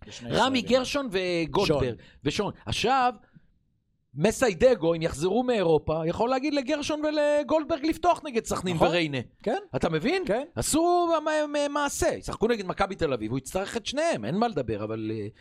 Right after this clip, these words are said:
Speaker 2: כן, אז באר שבע בבעיה, מכבי תל אביב אנחנו לא יודעים, אני מאמין שגם אלונה ברקת תריח שהיא יכולה לעשות את זה, אז היא עוד חודש אולי תגיד ל-, לניב ברדה, "כן, אני פותחת את הכיס", אם יש לך תותח להביא ב-,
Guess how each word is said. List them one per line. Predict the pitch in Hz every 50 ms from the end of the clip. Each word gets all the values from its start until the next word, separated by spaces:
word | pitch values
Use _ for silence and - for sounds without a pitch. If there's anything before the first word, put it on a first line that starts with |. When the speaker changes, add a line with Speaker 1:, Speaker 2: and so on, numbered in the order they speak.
| - - - - - - - -
Speaker 2:
כן, | 220 240 220 -
אז | 151 131
באר | 117 147 156 143
שבע | 123 - 202 208 196 208 196 190 180 170
בבעיה, | 151 131 143 131 - 143 135 131 135 160 196 226 247 220 151
מכבי | 151 - - 202 190
תל | 165 185 175 180
אביב | 190 175
אנחנו | 170 - 156 - - 160 147 143
לא | 165
יודעים, | 180 170 175 160 160 202 254 247 185
אני | 175 202
מאמין | 202 196 196 185 175 170 185 226 226 180 135
שגם | - 147 131 131 135
אלונה | 139 156 170 165 160
ברקת | 127 123 117 - - 165 160 139 143 - - - - - _ _ _ _ - - - _ _
תריח | - 165 160 190 254 254 - -
שהיא | - 175 156
יכולה | - 156 170 190 214
לעשות | 214 190 170 - - 196 - 202
את | 165
זה, | 135 135
אז | 127 123
היא | 127 - - -
עוד | - 185 -
חודש | 135 - 180 196 160 156 139
אולי | 135 131 123 - - - - - - - -
תגיד | - 127 123 170 165
ל-, | 165 160 147 143 143
לניב | 139 156 160 135 107
ברדה, | - 175 170 143 139
"כן, | - - 156 131
אני | 123 123 120
פותחת | - 120 117 - 123 - - 139 -
את |
הכיס", | 135 - - 123 - - 156
אם | 156 151
יש | 147
לך | - 156
תותח | - - 127 - - 175 143 117 139
להביא | 135 120 120 139 156 143
ב-, | 123